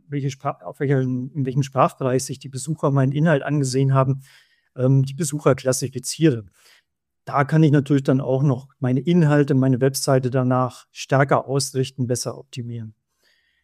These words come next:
Und letztlich, ich denke mal, wir werden heute beim Thema Matomo und warum immer wieder Matomo, werden wir ganz oft auf das Thema Datenschutz kommen. Und das ist natürlich auch nochmal ein Punkt, in,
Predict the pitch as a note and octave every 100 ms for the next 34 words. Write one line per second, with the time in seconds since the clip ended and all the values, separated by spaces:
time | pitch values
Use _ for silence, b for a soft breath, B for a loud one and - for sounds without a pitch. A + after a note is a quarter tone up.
0 | _ _ _ _ _ C#3+ C3+ D3 F3 -
1 | E3+ C3+ B2+ D3+ D3 C#3+ C3 C#3 B2+ C3+
2 | D3 D3 - C3+ B2+ B2 D3+ C3+ C3+ C3
3 | B2+ D#3+ F3+ D#3+ D3+ C#3+ C3 C3 C3+ B2+
4 | D3 D#3+ D#3 - D3+ C3+ C#3+ C#3 C3+ C#3+
5 | D3 C3+ C3 C3+ C3 C#3+ D3 E3 - -
6 | A2+ - C3+ B2+ A#2+ C#3 E3 D#3+ - -
7 | D3 D3 C3+ B2 C3 C3+ D#3 D3+ C#3 D3
8 | C#3 C3+ C3 D#3 D3 A#2+ A#2 - C3+ D#3
9 | - C3+ C3+